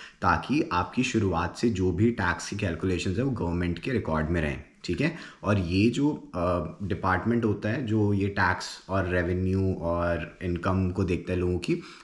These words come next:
उसका नाम होता है एचएमआरसी। तो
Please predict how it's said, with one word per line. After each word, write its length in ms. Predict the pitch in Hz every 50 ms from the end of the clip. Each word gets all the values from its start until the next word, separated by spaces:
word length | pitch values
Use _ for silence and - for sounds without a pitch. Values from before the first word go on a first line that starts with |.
| -
उसका 280 | - 82 - - 98 98
नाम 180 | 98 101 101 95
होता 200 | 92 85 - 139
है 60 | -
एचएमआरसी। 760 | - 82 - - 92 87 80 76 73 - - - 67 67 - - _ _ _ _ - - - - - - -
तो 260 | 104 107 131 160 160